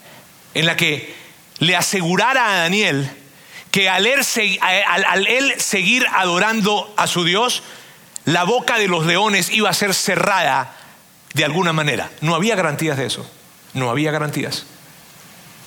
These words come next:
Así como no hay garantías para ti y no hay garantías para mí. Y si de alguna manera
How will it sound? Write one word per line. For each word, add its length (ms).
Así 180
como 200
no 80
hay 60
garantías 400
para 240
ti 200
y 80
no 60
hay 60
garantías 380
para 180
mí. 180
Y 80
si 160
de 80
alguna 240
manera 420